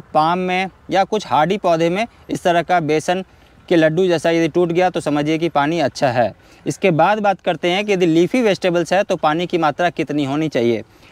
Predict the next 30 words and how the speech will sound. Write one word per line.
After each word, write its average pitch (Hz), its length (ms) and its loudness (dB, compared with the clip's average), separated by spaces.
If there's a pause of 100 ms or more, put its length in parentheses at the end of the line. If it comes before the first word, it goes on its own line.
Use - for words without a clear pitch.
(160)
लीफी 202 240 4
वेजिटेबल्स 226 420 0
की 226 100 0
बात 190 240 2
करेंगे 160 440 0
तो 220 140 -2
वहाँ 170 260 0
पर 190 160 0
इतनी 185 260 -2
मात्रा 165 320 0
हो 160 240 0 (340)
कि 170 80 0
आपके 165 420 0 (580)
मिट्टी 156 380 0
में 196 220 0 (600)
इस - 180 -2
तरह 196 220 4
की 196 160 0
नमी 170 300 2
हो 202 200 2 (320)
और 170 140 2
जब 185 160 2
आप 190 160 2
इसे 190 180 -4
ऐसे 190 260 0
करेंगे 190 420 0
तो 196 120 -4
थोड़ा 196 200 0
पानी 180 400 0
निकले, 120 360 0